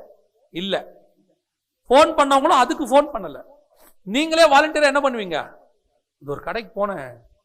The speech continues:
நல்ல குவாலிட்டி, நல்லா சீப்பா இருக்கு, நீ வேணா ட்ரை பண்ணி பாரு." ஏன் சொல்றோம்? அது நம்ம ஆத்துமாவோடைய சுபாவம். ஒரு நல்ல விஷயத்தை பார்த்து விட்டால் அது அவங்களுக்கு என்ன செய்ய சொல்லும்? சொல்ல சொல்லும்.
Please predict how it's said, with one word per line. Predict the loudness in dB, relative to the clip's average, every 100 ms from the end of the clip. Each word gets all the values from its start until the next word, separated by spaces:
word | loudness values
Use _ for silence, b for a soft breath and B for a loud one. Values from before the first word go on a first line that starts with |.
| _ _ _ _
நல்ல | _ -12 -6 -4
குவாலிட்டி, | -2 -2 -4 -6 -12 -12
நல்லா | -14 -12 -8 -8
சீப்பா | -6 -6 -2
இருக்கு, | -2 -4 -14 -16 _ _ _ _ _ _
நீ | -8
வேணா | -4 -4
ட்ரை | -4 -6
பண்ணி | -8 -8
பாரு." | -8 -10 -12 -10
ஏன் | -4 -4 -4
சொல்றோம்? | -6 -4 -2 -2 -4 -12 _ _ _ _ _ _
அது | -10 -8
நம்ம | -8 -6 -2 -2
ஆத்துமாவோடைய | -4 -10 -6 -4 -4 -6 -8 -10
சுபாவம். | -12 -16 -6 -4 -4 -6 -14 _ _ -20 _ _ _
ஒரு | -20 -14
நல்ல | -8 -8 -6 -8
விஷயத்தை | -8 -6 -6 -6 -8 -12 -14 _
பார்த்து | -4 -4 -4 -12
விட்டால் | -12 -16 -10 -10 -8
அது | -6 -4
அவங்களுக்கு | -4 -4 -8
என்ன | -10 -8
செய்ய | -8 -8
சொல்லும்? | -6 -4 -6 -10 _ _ _ _ _
சொல்ல | _ -6 -4 -2 -2
சொல்லும். | -4 -6 -8 -8